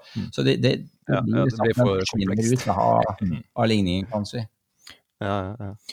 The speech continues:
Speaker 1: Men det, var det her et typisk innlegg på Steepstone?
Speaker 2: Ja,
Speaker 1: Det du
Speaker 2: dette
Speaker 1: beskriver
Speaker 2: her
Speaker 1: her?
Speaker 2: var noe jeg messet ganske mye med da, for jeg prøvde jo liksom å få litt, eh, skikk på den der, eh, hurven der da. <laughs>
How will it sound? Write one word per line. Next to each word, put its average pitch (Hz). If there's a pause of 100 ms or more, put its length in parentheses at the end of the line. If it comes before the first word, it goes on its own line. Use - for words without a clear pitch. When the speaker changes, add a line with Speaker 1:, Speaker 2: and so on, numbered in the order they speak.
(120)
Speaker 1:
Men 139
det, - (400)
var 117
det 113
her 107
et - (160)
typisk -
innlegg 95
på 104
Steepstone? 110
Speaker 2:
Ja, 143
Speaker 1:
Det -
du 175
Speaker 2:
dette -
Speaker 1:
beskriver 113
Speaker 2:
her 151
Speaker 1:
her? 180
Speaker 2:
var 190
noe 175
jeg 165
messet 139
ganske 135
mye 120
med 123
da, 170
for 156
jeg 147
prøvde 110
jo 127
liksom 123
å 127
få 120
litt, 117
eh, 123
skikk -
på 57
den 57
der, 113
eh, 120
hurven 113
der 170
da. -
<laughs> -